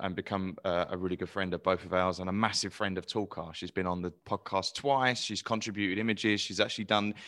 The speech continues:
if you, anybody gets the book, if you, if you open the first page and take the sleeve off, she's actually written talk art in her handwriting. My parents bought me a, uh, an edition of hers for my twenty-first after I met her on, um, the Queen's Jubilee. She was sweeping up Fournier Street where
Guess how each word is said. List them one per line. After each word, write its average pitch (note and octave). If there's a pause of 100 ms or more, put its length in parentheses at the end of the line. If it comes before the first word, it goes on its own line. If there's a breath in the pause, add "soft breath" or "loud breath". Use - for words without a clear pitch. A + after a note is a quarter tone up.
(140 loud breath)
if A2+
you, C3+
anybody B2
gets C#3+
the -
book, A2+
if A2
you, A2 (120)
if A#2
you A2+ (400)
open B2
the A2+
first A2+
page A2
and G2+
take A2+
the G#2+
sleeve C3+
off, F#2+ (360 loud breath)
she's B2
actually A#2+
written G2+ (100)
talk C3+
art F2
in G2
her G2+
handwriting. E2+
My A#2
parents C3+
bought A#2
me A2+
a, G#2+
uh, G#2
an G#2
edition A#2
of G2
hers G2+
for G#2+
my G2
twenty-first F#2
after F#2+
I F#2+
met F#2
her F2+
on, F2+ (100)
um, F2+
the -
Queen's G#2+
Jubilee. F#2
She -
was F2+
sweeping G2
up D2
Fournier G2
Street F2
where E2+